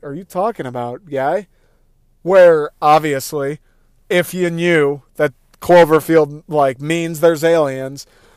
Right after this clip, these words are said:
then you know the entire time aliens are there and Goodman's not full of shit.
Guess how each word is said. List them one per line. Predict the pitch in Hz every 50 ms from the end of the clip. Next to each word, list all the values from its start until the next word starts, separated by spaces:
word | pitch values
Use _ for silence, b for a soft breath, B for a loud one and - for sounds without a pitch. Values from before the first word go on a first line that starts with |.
| b b b
then | 202 190 185 175
you | 175 180 180 175
know | 175 170 170 156 151
the | 147 160 156
entire | 151 135 - - 165 156 147 147
time | 131 - 151 147 143 143 139 143
aliens | 185 156 156 147 143 143 139 139 135 139
are | 139 139
there | 131 139 139 135 135 139
and | 143 147 147 143 135 131 _ _ _ _ _ _ _ -
Goodman's | 170 170 151 147 147 143 131 135
not | 143 156 151 147 135 131 -
full | - 143 139 131
of | 127 113 -
shit. | - 131 120 - -